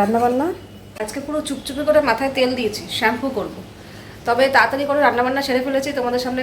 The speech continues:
খুব একটা আসেনি, কারণ তাতানের আজকে দুপুরবেলা পড়া আছে,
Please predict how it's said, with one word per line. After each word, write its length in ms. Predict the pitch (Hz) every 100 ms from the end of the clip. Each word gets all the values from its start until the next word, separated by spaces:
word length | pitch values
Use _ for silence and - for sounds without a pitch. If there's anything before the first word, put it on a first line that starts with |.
| 254
খুব 100 | 247 247
একটা 200 | 247 302 -
আসেনি, 300 | 226 269 277 381 -
কারণ 160 | 233 240 247
তাতানের 300 | 214 240 254 254
আজকে 140 | 302 247
দুপুরবেলা 380 | 233 247 269 285
পড়া 160 | 262 208 160
আছে, 180 | -